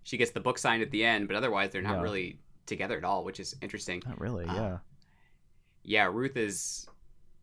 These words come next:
Speaker 1: her motivations are, I don't know, really what she's, I mean, she's trying to, to some degree, get what's his face back. What's, what's the dude's name?
Speaker 2: Bob.
Speaker 1: Um, Bob. Bob. What a name.
Speaker 2: Oh
Speaker 1: Like
Speaker 2: my God.
Speaker 1: Elvira.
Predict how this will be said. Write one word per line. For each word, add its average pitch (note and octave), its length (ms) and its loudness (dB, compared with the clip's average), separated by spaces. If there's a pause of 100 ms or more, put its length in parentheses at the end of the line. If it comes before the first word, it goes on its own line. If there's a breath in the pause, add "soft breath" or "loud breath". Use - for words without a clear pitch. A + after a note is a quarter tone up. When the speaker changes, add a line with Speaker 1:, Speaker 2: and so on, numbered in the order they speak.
(420)
Speaker 1:
her - 320 -4
motivations A#2 580 4
are, F2+ 180 -4 (720)
I - 40 -10
don't F2+ 120 -6
know, F2 140 -8 (220)
really F#2+ 120 -4
what F#2+ 140 -2
she's, F#2 160 -8 (160 loud breath)
I - 40 2
mean, B2 60 2
she's C#3 140 2
trying D#3 220 8
to, A2 580 2 (240)
to A#2+ 60 -8
some D#3+ 320 2
degree, E3 320 6
get D#3 400 2 (680)
what's C3 200 -2
his D3 100 -4
face E3+ 220 4
back. D3+ 400 2 (280)
What's, - 320 -14
what's A2+ 120 -10
the - 100 -14
dude's A2+ 220 -2
name? A2+ 160 2
Speaker 2:
Bob. F#2 300 6
Speaker 1:
Um, F2+ 400 -4
Bob. G#2+ 420 6 (220 loud breath)
Bob. F2 420 -4
What G#2+ 140 0
a G2 40 -2
name. F2 220 -4 (540 loud breath)
Speaker 2:
Oh - 60 -2
Speaker 1:
Like F#2 120 0
Speaker 2:
my F#2 100 -4
God. F2 240 -2
Speaker 1:
Elvira. G2 520 2